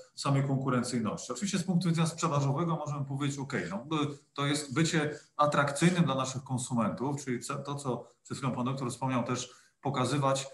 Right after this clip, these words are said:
e, dostarczać, e, nowe produkty proekologiczne i tak dalej, czyli iść też z duchem czasów, które dzisiaj mamy.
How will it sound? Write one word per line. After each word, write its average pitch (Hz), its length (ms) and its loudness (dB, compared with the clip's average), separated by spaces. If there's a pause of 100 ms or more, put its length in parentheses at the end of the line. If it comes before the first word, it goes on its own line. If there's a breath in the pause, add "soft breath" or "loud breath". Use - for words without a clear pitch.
(260 loud breath)
e, 117 360 -2
dostarczać, 131 800 0
e, 120 260 0
nowe 135 280 4
produkty 135 540 0
proekologiczne 117 880 0
i 101 40 0
tak 107 200 -8
dalej, 127 280 0
czyli 113 220 -2
iść - 140 -6
też 117 140 -2
z 104 100 -6
duchem 131 320 0
czasów, - 380 -2
które 104 200 -2
dzisiaj 98 260 -4
mamy. 98 360 -2